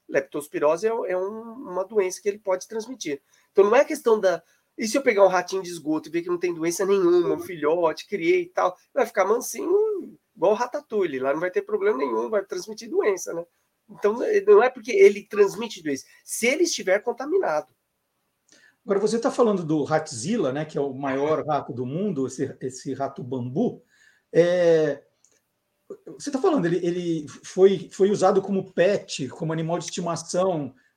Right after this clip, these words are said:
Speaker 2: nos Estados Unidos, tal, né? Mas na vida selvagem, ele não é um bicho perigoso. Pensando assim, se você encontrar com um desse na, em algum lugar, o que que acontece?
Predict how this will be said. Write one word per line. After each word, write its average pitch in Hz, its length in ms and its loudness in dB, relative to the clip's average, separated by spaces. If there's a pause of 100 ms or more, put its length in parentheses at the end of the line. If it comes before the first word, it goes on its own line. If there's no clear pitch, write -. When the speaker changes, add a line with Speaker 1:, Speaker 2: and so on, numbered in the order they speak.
Speaker 2:
nos 151 160 -6
Estados 147 340 -2
Unidos, 160 800 -2
tal, 196 460 -2
né? 170 400 -2 (540)
Mas 208 360 -2
na 220 180 -2
vida 294 280 2
selvagem, 180 880 4
ele 359 120 6
não 403 120 0
é 330 60 4
um 196 200 0
bicho 156 320 -4
perigoso. 143 1200 4 (420)
Pensando 269 400 -2
assim, 208 460 -2 (560)
se - 120 -12
você 294 300 -4
encontrar 240 640 4
com 262 180 -2
um 247 80 2
desse 226 540 8
na, 175 720 -2
em 165 60 -6
algum 175 260 -2
lugar, 151 460 0
o - 40 -8
que - 100 -18
que 415 60 -2
acontece? 165 680 -2